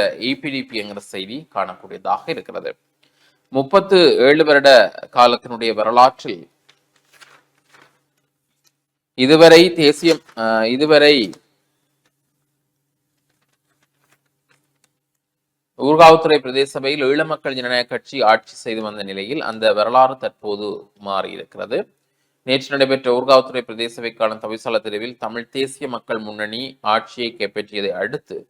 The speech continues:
தற்போது அந்த வரலாறு மாற்றி அமைக்கப்பட்டிருப்பதாக அந்த செய்தி காணக்கூடியதாக இருக்கிறது.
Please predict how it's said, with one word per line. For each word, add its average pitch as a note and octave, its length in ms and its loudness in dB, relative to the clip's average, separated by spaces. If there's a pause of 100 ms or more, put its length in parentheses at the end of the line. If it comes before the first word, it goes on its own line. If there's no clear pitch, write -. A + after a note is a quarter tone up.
(420)
தற்போது B2 280 2
அந்த B2 120 -2
வரலாறு C3 460 4 (280)
மாற்றி B2 400 -6
அமைக்கப்பட்டிருப்பதாக G2+ 960 -6
அந்த G2+ 220 -14 (140)
செய்தி G2 280 -12 (260)
காணக்கூடியதாக F#2 680 -10
இருக்கிறது. G2+ 440 -10